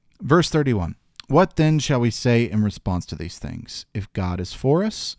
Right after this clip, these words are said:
who can be against us?" So the conclusion he draws from all of what he was said above is that God is, in a huge way, interacting with Christians in a way that makes him totally,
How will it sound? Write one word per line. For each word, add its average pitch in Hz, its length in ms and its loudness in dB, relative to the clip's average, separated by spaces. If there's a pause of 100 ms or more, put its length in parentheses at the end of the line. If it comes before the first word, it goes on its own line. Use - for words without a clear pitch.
(120)
who 131 120 2
can 135 200 -2
be 131 140 0
against 120 420 -4
us?" - 420 -16
So 156 260 6
the 95 100 0
conclusion 104 640 2 (240)
he 113 160 2
draws 107 420 2
from 90 400 -2
all 95 220 -2
of 92 120 -8
what 87 200 -6
he 101 120 -8
was 90 160 -6
said 90 200 -4
above 107 420 0 (340)
is 98 120 -8
that 107 160 0
God 185 280 0
is, 175 640 0 (120)
in 113 120 4
a 104 60 2
huge 175 380 -2
way, 120 400 4 (1000)
interacting 120 640 4
with 92 160 -2
Christians 95 500 -4
in 95 100 -2
a 95 60 -2
way 95 200 -4
that - 320 -12
makes 117 460 2
him 95 300 2 (380)
totally, 139 680 4